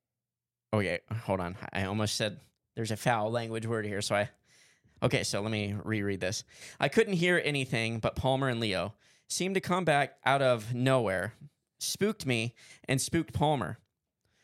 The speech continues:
Um, I ch-, chalked it all up to Palmer getting spooked for nothing, but I was definitely getting spooked. The real weird stuff started when I started to go off for a swim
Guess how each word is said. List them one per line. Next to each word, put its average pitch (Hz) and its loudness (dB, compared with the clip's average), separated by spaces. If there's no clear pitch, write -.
Um, 95 0
I - 4
ch-, - -8
chalked 220 0
it 196 4
all 160 6
up 151 2
to 151 -2
Palmer 151 0
getting 139 0
spooked - -2
for 127 0
nothing, 113 0
but 135 4
I 143 4
was 143 2
definitely 160 0
getting 110 -2
spooked. - -6
The 151 4
real 214 4
weird 175 4
stuff 139 -2
started 120 2
when 110 0
I 120 2
started 135 2
to 123 -2
go 123 2
off 117 4
for 110 0
a 110 0
swim 101 -2